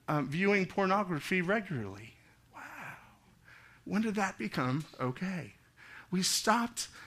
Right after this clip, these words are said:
living differently. But I want to give you three reasons why you need to live differently. You can write these down. Um, the first is, um, your future.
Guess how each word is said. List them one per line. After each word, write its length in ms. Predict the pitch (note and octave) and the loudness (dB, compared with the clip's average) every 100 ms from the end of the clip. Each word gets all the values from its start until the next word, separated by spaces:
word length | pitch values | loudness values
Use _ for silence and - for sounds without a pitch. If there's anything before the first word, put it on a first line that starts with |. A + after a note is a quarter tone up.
| - | -6
living 540 | - E3+ G3+ G#3 G#3 G3 - D3 | 4 8 10 8 4 0 -6 -4
differently. 640 | D3 F#3 F#3 A2 A2 G2+ - - - - _ - - | 0 2 0 2 2 0 -6 -18 -20 -20 _ -20 0
But 120 | F3+ | 8
I 40 | G3 | 8
want 200 | G3 A#3 | 10 6
to 40 | |
give 160 | A3 F#3+ | 6 4
you 80 | E3+ | 2
three 280 | - F#3 | 4 6
reasons 400 | G3 F#3+ F3 D#3 | 8 6 4 2
why 240 | C#3+ D3 D#3+ | 8 10 10
you 180 | E3 D3+ | 8 4
need 140 | C#3 | 4
to 80 | C#3 | 6
live 180 | C#3 C3 | 4 2
differently. 380 | B2+ A2 G#2 | -2 -2 -2
You 120 | G#2 A2+ | -2 -2
can 140 | B2+ | 2
write 180 | B2 B2+ | 2 2
these 180 | B2+ A#2 | 0 0
down. 260 | A2+ G2+ - - - - - - | 0 0 -6 -18 -16 -16 -10 2
Um, 200 | C3+ B2 | 4 4
the 80 | |
first 400 | D#3 A3 C4 - | 4 6 6 8
is, 380 | C#3+ C3 C3+ - - - - - | 8 10 8 4 -6 -20 -14 4
um, 300 | C3 B2 - - | 6 6 4 -4
your 180 | D3 D3 | 0 0
future. 560 | - D3+ B2 G#2 F#2+ | 4 2 4 0 -2